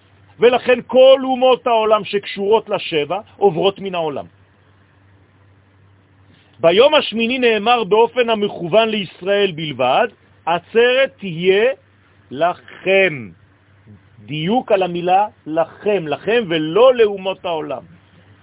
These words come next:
כלומר, איפה השייכות של עם ישראל? במימד השמיני. זה בשבילכם, זה נקרא עצרת. לכן מי מקבל תורה ביום החמישים, שהוא כמו שמונה?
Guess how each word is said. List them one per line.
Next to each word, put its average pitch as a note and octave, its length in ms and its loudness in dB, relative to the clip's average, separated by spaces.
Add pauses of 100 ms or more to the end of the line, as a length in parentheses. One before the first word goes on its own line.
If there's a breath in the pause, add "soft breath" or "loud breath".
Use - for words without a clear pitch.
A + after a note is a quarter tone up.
(280)
כלומר, F3+ 360 2
איפה G#3 680 2 (140)
השייכות E3 680 -4
של F#3 160 -4
עם E3 180 -2
ישראל? F#3+ 420 -2
במימד D3+ 640 -4
השמיני. C3 500 -12 (540)
זה D3 80 -6
בשבילכם, C3+ 640 -10
זה B2 100 -4
נקרא C#3 300 -6
עצרת. A2 400 -12 (1400)
לכן F#3 280 -2
מי G#3 120 0
מקבל F#3 460 0
תורה E3+ 460 2
ביום D3+ 340 -4
החמישים, D#3 540 -10
שהוא D3+ 180 -8
כמו D3 200 -8
שמונה? C#3+ 360 -10